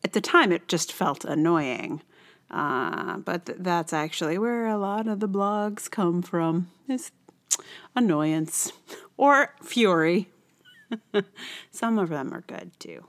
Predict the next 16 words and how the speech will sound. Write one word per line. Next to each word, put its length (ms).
It's 240
not 240
just 320
fury 460
and 120
anger, 420
mostly. 460
So 440
this 280
particular 720
blog 460
is, 880
uh, 240
kind 200
of 80
theatery. 800